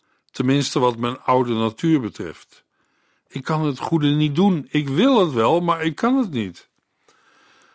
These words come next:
Paulus spreekt van een inwendige tweestrijd tussen de oude en de nieuwe natuur.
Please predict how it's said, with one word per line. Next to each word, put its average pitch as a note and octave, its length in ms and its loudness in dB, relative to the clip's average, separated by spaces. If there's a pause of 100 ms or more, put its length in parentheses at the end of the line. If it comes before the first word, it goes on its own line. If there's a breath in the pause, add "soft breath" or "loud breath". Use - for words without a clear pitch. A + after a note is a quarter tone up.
(240 soft breath)
Paulus D3 360 0
spreekt C3+ 380 0
van C3+ 180 -4
een B2 240 -6
inwendige D#3+ 800 -2
tweestrijd A2 1000 -6 (640)
tussen B2+ 360 0
de A#2 80 -2
oude E3+ 400 0
en C#3+ 140 -4
de C#3 60 0
nieuwe D#3 280 0
natuur. A2 600 -6